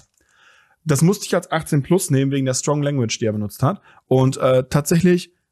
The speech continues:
guckt das niemand. Niemand guckt dieses Video. Das ist eins meiner schlecht gegucktesten Videos aller Zeiten, weil es ein achtzehn plus Video ist. Was soll ich machen? Also, <laughs> YouTube hat mir vorgeschlagen,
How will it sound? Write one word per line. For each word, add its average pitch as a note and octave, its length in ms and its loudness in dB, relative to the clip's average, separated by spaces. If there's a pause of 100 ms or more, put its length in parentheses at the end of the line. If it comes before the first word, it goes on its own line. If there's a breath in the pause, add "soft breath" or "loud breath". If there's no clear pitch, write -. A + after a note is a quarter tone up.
(460)
guckt - 260 -2
das - 320 0
niemand. C3 800 2
Niemand C3+ 380 4
guckt B2 220 -4
dieses B2 300 -8
Video. G#2+ 280 0
Das G#2+ 140 -8
ist - 220 -10 (180)
eins D3+ 280 2
meiner C#3 180 4
schlecht D3+ 380 0
gegucktesten D#3 680 -2
Videos C3 440 2 (400 soft breath)
aller D#3+ 260 2
Zeiten, B2+ 640 0 (260 soft breath)
weil B2+ 160 2
es C#3+ 100 0
ein C3+ 60 -6
achtzehn B2 320 0
plus A#2 260 -2
Video F#2+ 240 -4
ist. - 200 -14 (2250)
Was D3+ 300 -6
soll F3 120 2
ich E3 60 2
machen? D3 420 4
Also, C#3+ 300 2
<laughs> - 1300 -12
YouTube F3+ 280 2
hat F3+ 120 0
mir D#3+ 60 0
vorgeschlagen, D#3 580 0